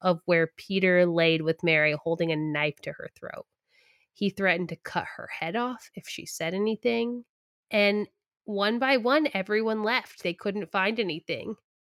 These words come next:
They were just, like, had they gone just a little further, they would have found her. But oddly enough, again, he stopped short of raping her. She made it home that night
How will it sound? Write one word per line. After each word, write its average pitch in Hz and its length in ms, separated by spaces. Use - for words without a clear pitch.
They 185 220
were 185 240
just, 190 680
like, 202 160
had 220 280
they 233 140
gone 208 440
just - 220
a 220 60
little 202 300
further, 170 380
they 165 160
would 165 200
have 165 140
found - 500
her. - 300
But 226 160
oddly 285 480
enough, 339 320
again, 320 420
he 269 240
stopped 262 500
short 247 420
of 185 180
raping 170 380
her. - 280
She - 280
made 302 240
it 240 80
home 208 300
that 175 220
night 147 320